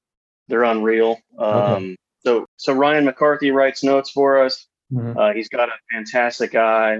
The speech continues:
Speaker 1: Uh, he
Speaker 2: Very sharp.
Speaker 1: contributes
Speaker 2: Mm-hmm.
Speaker 1: Yeah, he, he's, in fact, he beat me with my own note once, and then I was like, "Man, that, that kinda sucked." The guy bought my notes, and, uh, he beat me in a <laughs> contest.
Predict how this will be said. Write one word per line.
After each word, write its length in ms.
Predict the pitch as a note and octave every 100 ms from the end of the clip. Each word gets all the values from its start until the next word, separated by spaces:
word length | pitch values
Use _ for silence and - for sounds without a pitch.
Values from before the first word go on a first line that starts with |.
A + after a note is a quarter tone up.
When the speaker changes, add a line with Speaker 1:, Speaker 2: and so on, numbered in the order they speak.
| A2
Speaker 1:
Uh, 200 | A2+ G2+
he 100 | G#2 G#2+ A2+
Speaker 2:
Very 160 | A2+
sharp. 160 | G#2 G#2+
Speaker 1:
contributes 60 | - _ _ _ _ _ -
Speaker 2:
Mm-hmm. 180 | A2 A#2+ - _ _ -
Speaker 1:
Yeah, 280 | G#2 G2 F#2+
he, 120 | A2+
he's, 420 | A2 C3 A2+ - -
in 80 | -
fact, 240 | C#3+ -
he 100 | C#3
beat 280 | B2 C#3 B2
me 160 | B2+
with 240 | A#2 A2+ -
my 160 | A2+
own 160 | A#2 A2+
note 240 | A#2 A#2
once, 480 | A2+ A2 G#2 - - B2
and 100 | G#2+
then 100 | G#2+
I 80 |
was 100 | G#2
like, 160 | G2+ F#2+
"Man, 300 | G#2+ A2+ A2
that, 180 | A2 - _
that 160 | B2 C3+
kinda 240 | B2 A2
sucked." 440 | - - A#2+ B2 B2
The 60 |
guy 200 | A2 A#2+
bought 260 | A#2 B2 B2
my 140 | A#2
notes, 560 | A2+ C3 C3 A#2+ - -
and, 260 | A#2 A2+ A2
uh, 140 | G#2+
he 80 | G#2
beat 240 | G#2 B2 A2
me 80 |
in 100 | A2
a 40 | G#2
<laughs> 140 | -
contest. 680 | A#2+ - - C3+ B2+ -